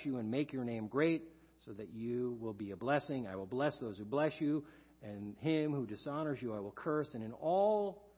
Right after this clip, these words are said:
the families, in, in you all the families of the earth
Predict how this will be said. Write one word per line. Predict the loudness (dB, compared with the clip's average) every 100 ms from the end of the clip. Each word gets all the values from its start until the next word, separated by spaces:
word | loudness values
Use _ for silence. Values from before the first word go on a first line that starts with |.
| _ _ _ _ -20 -6
the | -6
families, | -4 -4 -2 0 -2 -4 0
in, | 2 4 2
in | 2 4
you | 8 8 6
all | 2 -2
the |
families | -4 -6 -6 -6
of | -10
the | -10
earth | -10 -10